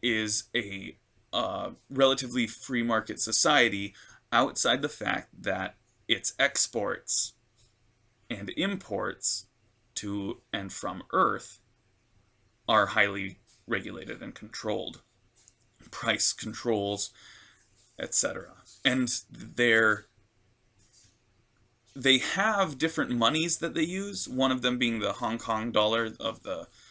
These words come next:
Hong Kong area of the moon. It's different cities that are a little bit confusing, but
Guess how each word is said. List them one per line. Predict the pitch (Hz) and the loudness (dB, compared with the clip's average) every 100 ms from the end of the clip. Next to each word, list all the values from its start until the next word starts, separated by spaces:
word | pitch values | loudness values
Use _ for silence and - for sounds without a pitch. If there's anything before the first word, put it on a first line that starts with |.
| - | -2
Hong | 123 110 | 0 0
Kong | 101 104 101 | 2 0 4
area | 110 107 104 104 | 2 4 2 -2
of | 101 | -4
the | 113 | -8
moon. | 107 110 110 131 _ _ - _ _ _ _ _ _ - | -6 -6 -6 -8 _ _ -20 _ _ _ _ _ _ -20
It's | - - - - - - | -10 -6 -4 -6 -12 -4
different | 123 107 98 | -2 0 2
cities | - 101 98 - | 2 2 -2 -4
that | - - _ _ - _ _ 117 | -6 -10 _ _ -20 _ _ 0
are | |
a | 107 | 2
little | 104 98 | 2 0
bit | 95 - | -4 -8
confusing, | - - 127 113 104 | -14 -2 0 0 -4
but | - | -8